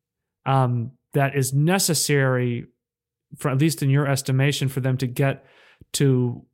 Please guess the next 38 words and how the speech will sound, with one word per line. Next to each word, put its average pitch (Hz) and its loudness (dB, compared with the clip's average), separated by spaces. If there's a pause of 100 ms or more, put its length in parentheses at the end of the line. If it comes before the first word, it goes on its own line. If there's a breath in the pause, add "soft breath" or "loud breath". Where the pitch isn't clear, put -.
(100)
what 139 -2
their 196 2
goal 160 2
is 143 2
and 143 2
or 135 2 (300 loud breath)
to 139 -2
get 135 0
to, 127 2
uh, 127 -2
what 123 -2
you 147 2
perceive 131 0
to 131 -2
be 127 0
their 120 -2 (320 soft breath)
potential 123 -2
to 131 -4
be 117 -2
or 113 -2
what 117 -6
you 151 0
feel 139 0
the 123 0
next 123 -2
logical 117 -2
step 120 -6
in 117 -6
performance 123 -4 (380 soft breath)
might 117 -6
be. 104 -8 (400)
Um, 123 -2
that 170 0
ultimately 151 0
has - -4
to 151 -2
come 127 -2
from 120 -2